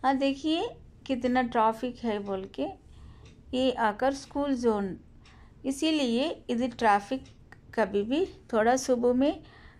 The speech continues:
दोपहर में तीन चार बजे तक हमको ट्रैफिक इधर ज़्यादा रहता है।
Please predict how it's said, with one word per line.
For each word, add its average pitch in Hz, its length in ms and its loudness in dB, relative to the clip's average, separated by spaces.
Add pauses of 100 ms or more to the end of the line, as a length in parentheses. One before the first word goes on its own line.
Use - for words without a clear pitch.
(140)
दोपहर 240 380 2
में 277 300 0 (300)
तीन 226 260 0
चार 220 320 -2
बजे 220 320 -2 (100)
तक 320 180 2 (680)
हमको 226 380 -2 (240)
ट्रैफिक 208 480 0
इधर 208 200 -4
ज़्यादा 196 400 0
रहता 202 340 -4
है। 403 160 -2